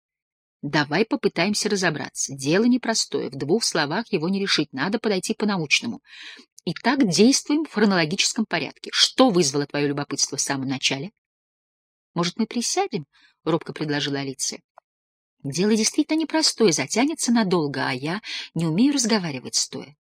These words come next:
Где ты присядешь? Видишь же, везде столпотворение, завтра отсидишься.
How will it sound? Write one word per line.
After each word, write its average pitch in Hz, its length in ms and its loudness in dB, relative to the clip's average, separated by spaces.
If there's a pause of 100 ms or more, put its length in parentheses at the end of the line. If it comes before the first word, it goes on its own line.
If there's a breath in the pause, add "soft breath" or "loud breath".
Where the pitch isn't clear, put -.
(340)
Где 202 300 6
ты 190 100 4
присядешь? 160 720 0 (460)
Видишь 233 340 8
же, 151 160 0
везде 175 300 2
столпотворение, 226 880 4
завтра 175 420 2
отсидишься. - 640 -4